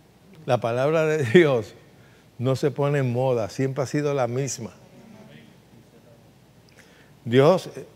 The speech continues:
ha habido tiempos en que ha revelado ciertas cosas, que se, ha sido revelación para hombres. Siempre han estado ahí, pero por la falta de estudio, pues el hombre no ha recibido la revelación. Pero siempre han estado ahí.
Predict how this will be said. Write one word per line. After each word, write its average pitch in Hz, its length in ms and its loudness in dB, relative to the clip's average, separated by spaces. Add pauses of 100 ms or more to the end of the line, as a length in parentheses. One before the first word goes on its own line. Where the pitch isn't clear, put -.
(260)
ha 135 100 -6
habido 143 260 2
tiempos 165 340 0
en 135 80 -4
que 139 80 0
ha 123 60 0
revelado 135 500 -2
ciertas 131 400 -6
cosas, 135 640 -8
que - 80 -12
se, - 160 -16 (100)
ha 107 80 -8
sido 139 260 -2
revelación 127 600 -2
para 127 240 0
hombres. 131 180 -6
Siempre 160 240 0
han 196 80 2
estado 185 360 4
ahí, 139 280 2 (1300)
pero 120 240 4
por 117 120 -2
la 113 120 2
falta 156 340 0
de 180 100 2
estudio, 123 560 2 (580)
pues 127 100 2
el 123 60 4
hombre 131 240 2
no 139 80 -2
ha 135 60 0
recibido 123 460 -2
la 110 120 0
revelación. 101 600 -6 (1800)
Pero 113 140 0
siempre 127 300 -2
han 131 80 -2
estado 113 320 -4
ahí. 87 120 -8